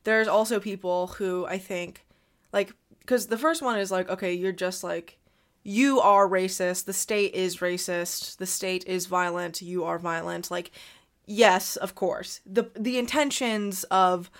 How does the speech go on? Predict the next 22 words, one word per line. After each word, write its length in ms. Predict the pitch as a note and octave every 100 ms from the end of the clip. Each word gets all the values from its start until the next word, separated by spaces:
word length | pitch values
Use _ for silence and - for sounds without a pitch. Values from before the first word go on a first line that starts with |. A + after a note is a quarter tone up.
| - -
what, 240 | B3+ C4 - -
the 100 | B3+
intention 640 | B3+ C4+ C#4+ F4 F4 F4
of 400 | - G3+ G#3+ F#3
building 360 | F#3 G3 A3+ B3
this 160 | C4
shit 340 | C4 C#4+ D4+ D4 - - -
is 440 | G#3 G#3+ G3+ F#3+ - _
to 560 | - G#3 F#3 F3 F3 F#3 _ _ _ _ _ _ _ _ _ _ _ _ _ _ _ -
fucking 300 | - A3 G#3+
incarcerate 560 | F#3+ F#3 G3 G3 G3+ F#3+
more 160 | F#3+
people 640 | F#3 G3 F3 F3 F3 F3 - - _
and 600 | F#3+ F#3 F3 E3+ F3 F3+ - _ _ -
to 340 | - F#3+ F3
criminalize 560 | E3+ G#3+ F#3+ F#3+ F#3 F#3
more 180 | F3+ E3+
people 600 | - E3+ D#3+ C#3+ E3+ - - _
and 500 | F#3+ F#3 F3 F3 G#3 - _ -
to 600 | - G#3+ F#3 F3+ F3 F3 -
increase 720 | G#3 - G#3+ G3 F#3+ - - _ _ _ _ _ -
the, 400 | F#3 G3 F#3+